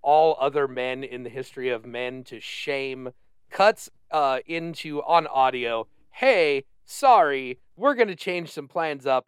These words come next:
I hope you don't get mad, but I did something a little special." And, uh,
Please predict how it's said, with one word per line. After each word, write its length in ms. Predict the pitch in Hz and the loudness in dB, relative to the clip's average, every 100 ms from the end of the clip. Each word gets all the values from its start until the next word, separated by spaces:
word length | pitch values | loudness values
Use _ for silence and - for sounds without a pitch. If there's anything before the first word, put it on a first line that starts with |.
| - | 0
I 80 | |
hope 220 | 156 180 196 | 4 4 4
you 80 | |
don't 180 | 175 160 | -2 0
get 180 | 143 131 | -4 -8
mad, 440 | 143 147 135 127 - _ | -4 0 0 -2 -8 _
but 80 | - | -2
I 60 | 190 | 0
did 200 | 196 220 | 2 0
something 320 | - 196 170 | 2 0 0
a 40 | 160 | -2
little 220 | 151 135 | 0 -2
special." 600 | - 151 143 147 131 120 _ _ | -2 -4 -2 -2 -4 -4 _ _
And, 340 | 165 160 156 143 | -4 -4 -2 0
uh, 240 | 151 139 | 4 4